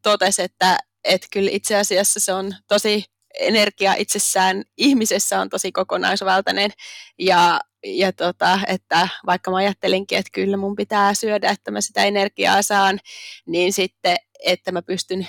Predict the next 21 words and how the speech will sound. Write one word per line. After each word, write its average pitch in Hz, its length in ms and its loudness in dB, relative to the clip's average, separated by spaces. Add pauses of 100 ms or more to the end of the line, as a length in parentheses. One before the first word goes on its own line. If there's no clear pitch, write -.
jalostamaan 226 840 0
sen 208 280 -2
ikään 196 360 -2
kuin - 140 -6 (120)
toimintaenergiaksi, 190 1400 -2
niin, 185 180 -2 (460)
niin 185 200 -2
sit - 540 -4
siihen 196 340 2
mä 185 100 -2
tarviin 185 420 -2
myös, 185 460 0 (800)
myös 226 580 2
sitten 202 420 0 (400)
niinkö, 185 460 2 (1080)
ää, 165 380 4 (920)
sitä, 190 500 2 (220)
sitä 202 180 2
muuta 220 320 2
sisältöä 190 680 2
elämää, 196 600 2